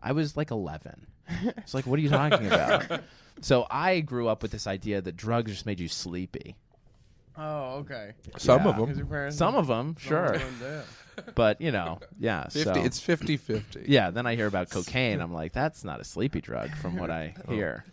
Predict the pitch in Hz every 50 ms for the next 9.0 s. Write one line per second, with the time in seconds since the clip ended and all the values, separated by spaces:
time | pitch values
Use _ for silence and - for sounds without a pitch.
0 | - _ - - 110 95 82 123 123 117 107 113 113 113 104 104 101 92 92 101
1 | 101 98 98 - - - 101 101 - - - 73 76 76 - - 95 95 92 92
2 | 87 85 82 71 87 - - - 92 98 101 101 - - - - - - 156 170
3 | 175 262 - - 85 71 65 69 76 78 92 120 - 113 107 92 92 95 98 92
4 | 92 - - - 98 101 101 - - - - - - - - - - 160 - -
5 | 185 - - 101 92 90 85 85 82 82 80 64 57 - - - 95 92 92 82
6 | 80 80 80 - - - - - - - - 143 135 - - - - - - -
7 | - - - 90 90 82 78 69 67 69 - - - - - _ - 95 87 80
8 | 76 69 143 147 156 165 147 143 139 135 120 - - - - 143 143 - -